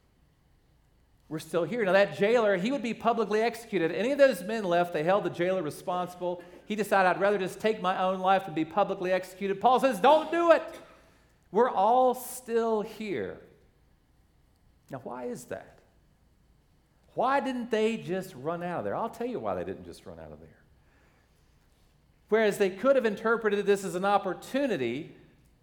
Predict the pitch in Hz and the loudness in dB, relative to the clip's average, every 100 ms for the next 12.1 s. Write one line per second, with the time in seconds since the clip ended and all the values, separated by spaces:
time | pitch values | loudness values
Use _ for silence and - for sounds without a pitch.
0 | _ _ _ _ _ _ _ _ _ - | _ _ _ _ _ _ _ _ _ -10
1 | 165 214 196 160 156 - - 175 147 139 | -6 -2 -2 -2 -8 -10 -6 -2 -2 -2
2 | 156 160 170 156 156 120 123 120 151 196 | -6 -6 -4 -4 -6 -8 -6 -6 -6 -8
3 | - 147 143 139 82 - - - 185 190 | -14 -14 -14 -14 -16 -18 -16 -12 -10 -10
4 | 190 185 - _ _ - 104 120 170 180 | -12 -14 -20 _ _ -10 -6 -2 -2 -2
5 | 139 98 123 156 151 120 87 82 - _ | -6 -8 -6 -6 -6 -6 -8 -10 -16 _
6 | _ _ _ _ _ - 131 139 - - | _ _ _ _ _ -10 -6 -8 -8 -4
7 | 208 220 190 151 120 196 220 208 - 190 | 2 4 2 0 0 0 0 -2 -2 -2
8 | 175 170 139 120 170 180 139 127 131 - | -2 -4 -4 0 2 2 0 -2 -6 -14
9 | - - - 170 165 220 247 208 226 202 | -20 -20 0 2 6 6 6 2 4 4
10 | 208 202 175 190 190 180 240 262 233 208 | 2 0 -2 -2 -2 -2 0 2 2 -2
11 | - 220 208 185 208 240 240 208 214 202 | -2 0 0 -2 2 2 4 2 0 0
12 | 196 | -2